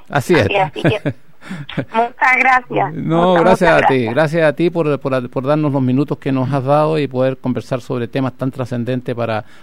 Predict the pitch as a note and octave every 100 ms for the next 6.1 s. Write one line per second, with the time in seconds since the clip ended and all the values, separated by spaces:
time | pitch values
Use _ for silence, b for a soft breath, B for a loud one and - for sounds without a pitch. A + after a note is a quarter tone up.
0 | - D#3 - F3+ G3 G3 F#3 D#3+ E3+ G#3
1 | - - - A3 G3+ E3 D#3+ D#3 - D#3
2 | C#3 - C#3 C3+ A#2+ A#2+ A2+ A2 - -
3 | - E3+ F3+ G#3+ - G2+ F#2+ - - -
4 | - - - - - A3 A#3+ B3 - G3+
5 | G#3 G#3+ G#3 G#3 G3+ C#3 D3+ C#3+ D3 C3+
6 | C3